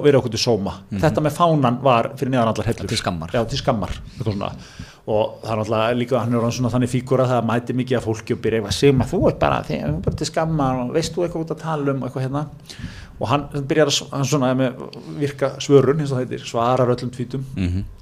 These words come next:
Speaker 1: nema, og er að því. <laughs> Svo leið svona korter,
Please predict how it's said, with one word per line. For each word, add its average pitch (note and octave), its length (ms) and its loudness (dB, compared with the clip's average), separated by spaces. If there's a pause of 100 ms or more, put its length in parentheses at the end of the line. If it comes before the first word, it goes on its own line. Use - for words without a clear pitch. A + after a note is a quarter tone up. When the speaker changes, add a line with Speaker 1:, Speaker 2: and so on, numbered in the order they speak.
(100)
Speaker 1:
nema, A2+ 240 2 (160)
og A2+ 160 0
er B2 80 4
að A#2 160 -2
því. G#2+ 80 0 (600)
<laughs> - 460 -20
Svo C3+ 220 -2
leið C#3+ 380 0
svona E3 120 -2
korter, - 540 -8